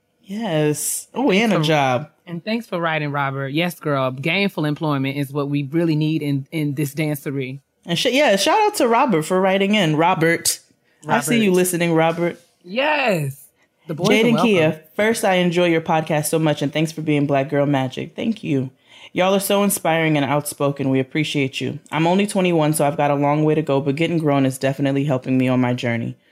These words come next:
Speaker 1: I'm sending pictures of my graduation invitation in hopes that you all announce on your next podcast. I'm graduating magna cum laude from Mid-, Middle Tennessee State University with a B S in sociology.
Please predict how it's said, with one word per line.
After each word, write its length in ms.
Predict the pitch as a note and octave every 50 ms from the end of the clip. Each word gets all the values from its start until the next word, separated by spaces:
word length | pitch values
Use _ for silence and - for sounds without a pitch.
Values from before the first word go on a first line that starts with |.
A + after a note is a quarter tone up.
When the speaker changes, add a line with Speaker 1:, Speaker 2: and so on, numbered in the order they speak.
| _ _ - - - -
Speaker 1:
I'm 100 | - D#3+
sending 320 | D#3+ D#3+ F#3 F#3+ G3+ G3+ G3+
pictures 380 | - A3+ F#3 F#3 G3 F3+ E3
of 80 | D#3+ D#3
my 120 | C#3+ C3+ C#3+
graduation 640 | D3+ D#3+ E3 F3 F3+ G3 G3+ F#3 F3+ F3+ F3+ - F#3
invitation 680 | - E3 E3+ E3 G3+ G3+ - D#3+ C#3 C#3+ - D3+ C#3
in 80 | C#3 D3
hopes 280 | D#3 D#3 D#3+ D#3+ -
that 160 | - E3+ C3+
you 180 | - D#3 E3 D#3+
all 160 | D#3+ D#3 D3+
announce 360 | D3+ D3+ D3+ D3 D3 D3+ -
on 160 | - C#3+ C3+ C3
your 120 | C3 C3
next 320 | C3+ C#3 C#3 - - -
podcast. 560 | - C#3 B2 B2 - - C3+ B2+ B2 B2 - B2+
I'm 120 | C3 C#3
graduating 640 | C3+ D3+ D3 D3+ D#3+ D#3+ F3+ E3+ D#3+ D3+ C#3+ C#3 C#3+
magna 300 | C#3 C#3+ D3 D#3 D#3 D#3
cum 240 | D#3 - D3+ D3 D3
laude 240 | D3+ D3 D3 D3
from 240 | D3 - C#3 C#3 C#3
Mid-, 220 | C#3+ D3 D3 - -
Middle 360 | - D3 D3+ E3 F3 F#3 F#3 F3+
Tennessee 420 | F#3 G3 E3+ E3 D#3+ - F3 E3
State 300 | E3 - - D#3+ D#3 -
University 640 | F#2+ D3 D3 C#3+ C#3+ D3+ D#3+ E3 D#3+ - F3+ F3+ E3
with 160 | D3+ C#3+ -
a 40 | C3+
B 280 | C3+ C3 C#3+ C#3 C#3
S 180 | C#3+ C#3+ C#3 -
in 160 | - C#3 C3
sociology. 1040 | B2+ - - C3+ C3+ C3 - D3 C#3 C3 B2+ B2 A#2+ A#2 B2+ B2 - - - -